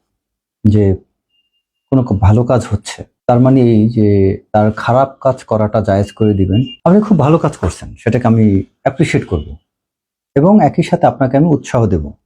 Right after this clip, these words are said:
তবে আপনি যদি কখনো খারাপ কাজ করেন বা আমি যদি কখনো খারাপ কাজ করি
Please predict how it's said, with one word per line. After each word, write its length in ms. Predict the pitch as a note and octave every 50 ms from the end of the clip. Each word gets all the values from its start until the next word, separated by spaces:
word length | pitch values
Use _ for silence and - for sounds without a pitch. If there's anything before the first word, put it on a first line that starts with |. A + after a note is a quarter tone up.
| _ _ _ _ _ _ _ _ _ _ _
তবে 140 | - C3 C#3
আপনি 260 | A2 A2+ - - F3+
যদি 180 | D#3 F#3 F3 F3+ F3+
কখনো 320 | E3 B2+ - D#3+ D#3 C#3+
খারাপ 340 | D3 - - D3 D#3 D3+ D3+ -
কাজ 180 | C3+ A#2 -
করেন 320 | - - E2+ D#2+ D#2 F2 F#2+
বা 80 | F#2+ F2+
আমি 200 | G#2 B2 D#3 F#3+
যদি 220 | F3 F#3+ F3 F3+ F3
কখনো 300 | D#3 B2+ - - D3 C3+
খারাপ 300 | - - C#3+ C#3 C3+ - -
কাজ 160 | - A#2+ -
করি 320 | - - F#2+ F#2 A#2 D#3